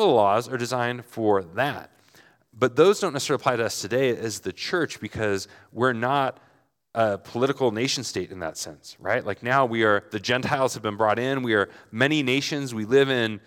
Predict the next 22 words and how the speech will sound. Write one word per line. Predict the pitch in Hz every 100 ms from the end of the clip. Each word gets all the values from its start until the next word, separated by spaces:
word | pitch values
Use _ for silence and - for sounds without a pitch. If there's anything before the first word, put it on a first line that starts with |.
| _ _ -
the |
United | 104 123 120
States | - 151 147 143
and | 107
in | 95
Brazil | 98 117 151 143 110
and | 95
Kenya | - 147 151 143
and | 135 98
China | 87 143 143 139
and | 113 - -
in | 123
all | 120 135 156
these | 160
other | 147 147 127
places. | - 156 147 110 95
And, | - 117 110 104 - -
uh, | - 113 101 92 90
we, | 98 117 113 110
we | 104 113 107 98 _ -
abide | 110 127 139
by | 139 127